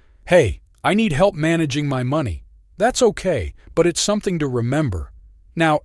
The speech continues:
not all of these companies are good. Some are great and really help you out.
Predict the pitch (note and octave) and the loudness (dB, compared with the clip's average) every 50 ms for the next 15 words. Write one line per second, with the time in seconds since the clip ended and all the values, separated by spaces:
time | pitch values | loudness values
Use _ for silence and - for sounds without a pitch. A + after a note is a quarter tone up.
0 | - - D#3+ E3+ F#3+ A3 B3 A3+ G3+ G3+ G3+ F3+ D3+ A#2 B2 B2 A2 - - - | -4 -6 -2 -2 0 2 4 4 6 6 4 4 0 -2 -2 -4 -6 -6 -4 -6
1 | A#2+ G2+ - G#2 G2+ G2 F2+ A2+ A2 G2+ G2 D#3+ E3 A#2+ D#2+ D2+ - - - - | -6 -6 -4 -6 -6 -4 -4 -6 -6 -4 -2 0 0 0 0 -4 -10 -16 -20 -20
2 | - - - - - C3+ B2+ C3 A#2+ A#2 G2+ B2 D3+ E3+ C#3+ F#2+ E2 F#2+ F#2+ F#2+ | -18 -12 -8 -4 -2 -2 -2 -2 -4 -6 -4 0 0 2 2 0 -2 -4 -4 -4
3 | F#2+ A#2+ C#3+ D3 C#3+ C3+ G#2+ F#2 B2+ C3 - - C3+ C3+ D3 D#3 D3+ A#2 - - | -4 -2 -2 -4 -4 -2 -4 -4 -4 -4 -6 -6 -6 -4 -2 -2 -2 -4 -6 -8
4 | - | -12